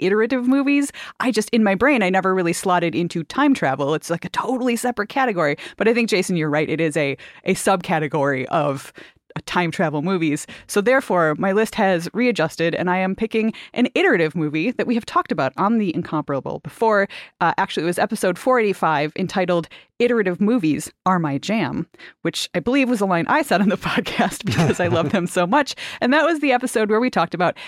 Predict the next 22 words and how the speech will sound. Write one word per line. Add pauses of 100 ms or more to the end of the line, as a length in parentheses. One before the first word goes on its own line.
(200)
Edge
of
Tomorrow. (420)
And
as
much
as
I
am
not
a
huge
Tom
Cruise
fan, (140)
I
freaking
love
this
movie. (240)
It
is,